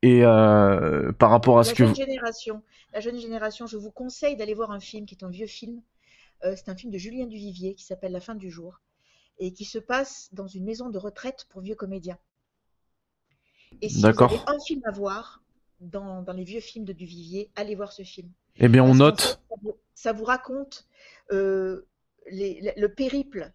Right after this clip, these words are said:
Speaker 2: Et moi, j'ai commencé ma carrière de comédienne en sachant que ça pouvait m'arriver. Et, et, et, et surtout, ceux qui auraient envie de faire ce métier, qui, allez voir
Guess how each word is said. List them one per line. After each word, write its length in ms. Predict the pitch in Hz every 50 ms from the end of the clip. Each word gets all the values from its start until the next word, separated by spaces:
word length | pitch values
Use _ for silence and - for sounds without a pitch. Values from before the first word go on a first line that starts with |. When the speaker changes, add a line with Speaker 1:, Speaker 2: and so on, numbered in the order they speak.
| _ -
Speaker 2:
Et 60 | 190
moi, 180 | 190 208 240 269
j'ai 140 | 262 247 226
commencé 380 | - 233 202 214 214 - 240
ma 120 | 208 202 196
carrière 360 | 190 208 196 202 202 196 190
de 60 | 190
comédienne 440 | 185 - 196 185 196 185 202 190 180
en 60 | 180
sachant 360 | 180 - 240 247 - - 233
que 60 | 226 -
ça 80 | 208
pouvait 220 | - - 180 185 180
m'arriver. 440 | 175 170 180 180 170 185 233 277 _ _ _ _ _ - - - - _ _ -
Et, 220 | 185 190 185 185
et, 220 | - 202 202 - _
et, 320 | - 208 196 - _ - 190
et 40 | 202 - - _ _ _ -
surtout, 360 | - 294 277 - - 320 320
ceux 140 | 302 - 262
qui 180 | - - 254
auraient 180 | 233 220 233 233
envie 380 | 233 247 240 220 233 254 247 214
de 120 | 202 202
faire 200 | 190 - 214 208
ce 120 | - 226
métier, 400 | 214 214 214 - - 240 226 226 220
qui, 160 | - 202 - _ _ _ _ _
allez 240 | - 254 269 285 294
voir 540 | 233 247 254 262 262 262 262 262 - _